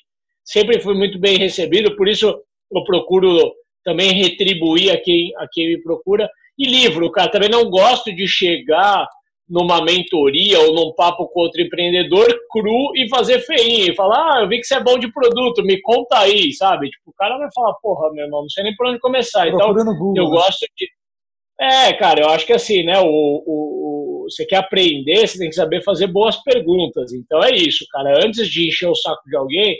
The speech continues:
Speaker 1: porra, eu uso muito o Google, leio muito artigo na internet, livros específicos na área, e aí quando eu tô, é, com o skate no pé, digamos assim, né, é, já tô,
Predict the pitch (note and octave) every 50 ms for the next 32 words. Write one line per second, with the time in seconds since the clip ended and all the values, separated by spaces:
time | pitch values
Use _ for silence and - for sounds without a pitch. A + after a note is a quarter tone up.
0 | - _ _ _ _ _ _ _ - G#3+ F#3 E3+ E3 F3+ G3 G#3+ G3+ E3+ G3 F3+
1 | E3 F3 F#3+ A3+ B3 A#3 - G#3 E3 D3 C3+ C#3 D3 E3+ G3 G#3 A3+ A#3 A3 F3
2 | F#3+ G#3 G#3 G#3 G#3 G#3 - - - _ _ _ _ _ - E3 E3+ F#3 F#3 F3+
3 | E3+ E3 F3+ G#3+ B3+ A#3 - A#3+ G3+ F#3+ - - G3 G3 G3 F#3 F3+ E3+ - F3
4 | D3+ C#3 C3+ C#3 D3 D#3 F3+ G3 G3 G3 F#3+ F#3 F#3+ - - - E3 D3+ C3+ C3+
5 | C3+ D#3+ F#3+ A3 A3 F#3 D#3+ F#3 F3 D3+ C3 - - - D#3 D#3 - F3+ F3 E3
6 | - - D#3 C3 D3+ D#3+ D#3 D#3 E3 F#3+ G#3 G#3+ G3 G#3+ G#3+ G3 G3 A3 C#4+ E4
7 | D4+ G#3+ - - A3+ G#3+ G#3+ A3 G3+ G3+ - - - G3 A3 A#3 A3+ G3+ E3+ C#3
8 | - - _ _ _ _ _ _ _ _ - - E3+ D#3+ D#3+ D#3 D#3 D3+ D#3 -
9 | G#3 - - - A#3 G3+ F3+ F3+ - F#3+ E3 D#3+ D#3 D#3 - G3 F#3+ F#3+ E3+ D3
10 | D#3 C3 - D#3 D3 D3 C3+ D3 C#3 - - - G3 G3+ G3 F3+ D#3+ E3 F3 F3
11 | E3 D3+ B2+ - - E3 D3+ D3 C#3+ C#3+ C#3+ C#3 C3+ C3 C3 C3 C3 - E3+ D#3
12 | D3+ - - F3+ F#3 F#3 E3+ D#3+ D#3 -